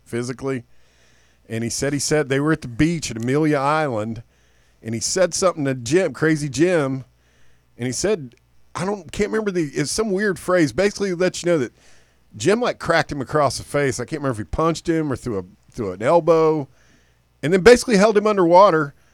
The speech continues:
to the point where John, John says, he goes, "Well, this is it. Jim's going to jail for the rest of his life, and I'm gonna be dead."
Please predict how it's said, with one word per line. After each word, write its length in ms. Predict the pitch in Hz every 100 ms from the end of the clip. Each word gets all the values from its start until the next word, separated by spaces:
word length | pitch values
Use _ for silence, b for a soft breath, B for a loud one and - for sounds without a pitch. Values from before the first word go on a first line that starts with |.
| _
to 80 | -
the 80 | 143
point 340 | 135 180 185
where 220 | 143 151 139
John, 540 | 123 160 208 220 165
John 240 | 160 208
says, 260 | 180 185 202
he 100 | 170
goes, 260 | 147 143 110 -
"Well, 260 | 135 208 - _ - - _ _
this 220 | 151 170
is 120 | 165
it. 260 | 208 233 - _ -
Jim's 300 | - 180 165
going 220 | 202 208
to 80 | 202
jail 240 | 185 226
for 80 | 196
the 80 | 180
rest 260 | 180 175 175
of 60 |
his 120 | 160
life, 280 | 180 185 170
and 100 | 135
I'm 140 | 139 170
gonna 160 | 175
be 100 | 165
dead." 420 | 143 135 92 76